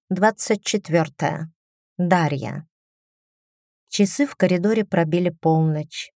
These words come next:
Но, несмотря на поздний час, мне не спалось. Слишком насыщенным выдался этот день.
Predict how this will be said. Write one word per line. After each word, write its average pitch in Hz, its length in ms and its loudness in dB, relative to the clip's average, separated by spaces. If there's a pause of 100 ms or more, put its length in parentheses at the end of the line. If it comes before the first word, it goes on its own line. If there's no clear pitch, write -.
(300)
Но, 202 140 8
несмотря 220 580 2
на 220 120 2
поздний 202 380 2
час, 233 500 -4 (100)
мне 208 340 6
не 208 120 6
спалось. 208 680 0 (580)
Слишком 202 640 2
насыщенным 180 680 2
выдался 180 480 2
этот 175 380 0
день. 170 420 2